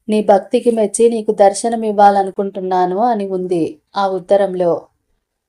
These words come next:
దాన్ని రెండు మూడు సార్లు చదివి చెలికత్తెలందర్నీ పంపేసి మేడ తలుపు వేసి రమ్మని చెయ్యి ఊపింది. అతన్ని చూస్తూ,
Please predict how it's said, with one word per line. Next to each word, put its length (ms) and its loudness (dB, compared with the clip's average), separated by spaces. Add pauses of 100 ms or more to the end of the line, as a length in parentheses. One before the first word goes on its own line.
(160)
దాన్ని 300 6
రెండు 260 0
మూడు 220 -2
సార్లు 360 4
చదివి 640 0 (520)
చెలికత్తెలందర్నీ 960 2
పంపేసి 840 0 (160)
మేడ 260 2
తలుపు 360 2
వేసి 420 2
రమ్మని 520 -2 (100)
చెయ్యి 200 2
ఊపింది. 720 -2 (1200)
అతన్ని 380 0
చూస్తూ, 680 2